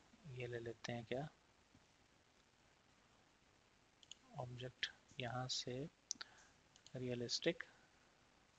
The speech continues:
को हटा के wireframe में कर लेते हैं। अब एआर enter, select object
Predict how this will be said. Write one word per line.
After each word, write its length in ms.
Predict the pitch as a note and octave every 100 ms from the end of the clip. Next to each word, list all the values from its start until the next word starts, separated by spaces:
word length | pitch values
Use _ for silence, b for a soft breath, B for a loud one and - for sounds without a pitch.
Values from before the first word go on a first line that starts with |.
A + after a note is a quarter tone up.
| - - - - - - - - - - - - - - -
को 160 | - C3
हटा 320 | A#2+ - C3
के 280 | - B2+ D3
wireframe 580 | B2+ B2+ B2 B2+ B2+ C3+
में 80 |
कर 120 | B2+ C3
लेते 300 | B2+ - C#3
हैं। 180 | D#3+ - B B B B
अब 200 | D3+ D#3 D#3 - - - -
एआर 580 | B2 C#3+ - - A#2+ A#2 -
enter, 360 | A#2 A2+ D#3 F3+ - - - - - - - - - - - -
select 520 | - - C3+ C#3 C#3+ B2+
object 480 | A#2+ A#2+ C#3 -